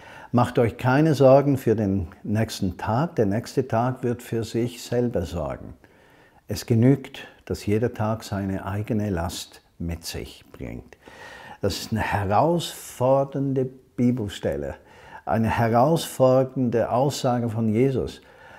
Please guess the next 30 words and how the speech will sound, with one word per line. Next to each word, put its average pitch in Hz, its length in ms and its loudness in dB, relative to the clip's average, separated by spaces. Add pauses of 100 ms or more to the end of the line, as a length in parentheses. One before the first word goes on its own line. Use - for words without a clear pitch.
(100)
Äh, 107 80 4
und 135 180 2
ich - 160 0
merke, 127 600 2
sie 127 180 0
ist - 220 -4
wunderschön, 151 640 6
sie 123 100 0
ist - 180 -4
attraktiv, - 1000 0
aber 127 240 2
wenn 113 140 2
man 117 180 2
sich - 220 -2
vertieft, 110 880 -4 (580)
äh, 101 220 -2
dann 113 200 0
hat - 140 -2
sie 110 160 -2
nachhaltige 123 1200 0
Konsequenzen, 120 920 0
was 95 180 -10
unser 101 400 -2
Glaube 131 600 4
und 110 220 -4
unsere 104 360 -4
Alltagspraxis 110 1040 -6
des - 200 -10
Glaubens 113 720 0 (520)
betrifft. 147 720 4